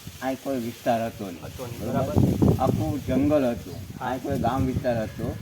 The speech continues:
Speaker 2: પહેલાં આ
Speaker 1: નહીં.
Speaker 2: વિસ્તાર આખો જંગલ હતો, અહીં કોઈ પણ પ્રકારનું ગામ કે હતું નહીં.
Speaker 1: હતું નહીં.
Speaker 2: બરાબર.
Speaker 1: ત્યારે એક અહીંયા જે પેલું શિવલિંગ હતું, વર્ષો પહેલાં જૂનું, એ કોણે એની સ્થાપના કરી અત્યાર સુધીમાં કોઈને
Speaker 2: કોઈને
Speaker 1: ખબર
Speaker 2: ખબર નથી. બરાબર.
Speaker 1: નથી.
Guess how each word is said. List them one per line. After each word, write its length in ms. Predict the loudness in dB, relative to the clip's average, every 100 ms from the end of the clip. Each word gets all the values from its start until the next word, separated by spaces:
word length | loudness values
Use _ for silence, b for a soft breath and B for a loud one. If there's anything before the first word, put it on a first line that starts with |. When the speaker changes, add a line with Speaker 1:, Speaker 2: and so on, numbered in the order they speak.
| -12 -4
Speaker 2:
પહેલાં 240 | 2 6
આ 60 | 6
Speaker 1:
નહીં. 100 | 4
Speaker 2:
વિસ્તાર 300 | 0 -2 0
આખો 220 | 0 -2
જંગલ 360 | 0 2 2 0
હતો, 140 | -2
અહીં 180 | -4 -2
કોઈ 200 | 0 0
પણ 180 | 0 -4
પ્રકારનું 480 | -6 -6 -2 -2 2
ગામ 260 | 2 0
કે 140 | -4 -4
હતું 300 | -4 -6 -4
નહીં. 140 | -4
Speaker 1:
હતું 280 | -4 -2 -2
નહીં. 220 | -4 -8 -10
Speaker 2:
બરાબર. 300 | -8 -8 -10 -18 -20 -20 -20 -6
Speaker 1:
ત્યારે 280 | 2 4 4 2 2
એક 220 | 0 4 4 4 2 -6 -12 -10 -12 -12 -12 -8 -2
અહીંયા 360 | 0 2 0 -2
જે 240 | -2 -2
પેલું 340 | 0 0 2
શિવલિંગ 600 | 2 0 2 2 2 2 2
હતું, 320 | 2 0 -4 -6 -6 -4 -6 -2
વર્ષો 340 | -2 -2 0 2
પહેલાં 360 | 2 4 4 2
જૂનું, 400 | 0 0 0 -2 -10 -16 -16 -16 -12 -12 -10 -8
એ 60 | -6
કોણે 340 | 0 2 4 2
એની 140 | 0 0
સ્થાપના 420 | 0 0 0 0
કરી 400 | 2 0 0 -2
અત્યાર 340 | -2 0 2
સુધીમાં 420 | 0 0 2 2
કોઈને 240 | 0 0 0
Speaker 2:
કોઈને 180 | 0 0
Speaker 1:
ખબર 200 | 0 0
Speaker 2:
ખબર 120 | -2
નથી. 300 | -4 -8 -10
બરાબર. 220 | -2 0
Speaker 1:
નથી. 320 | 0 -2 -8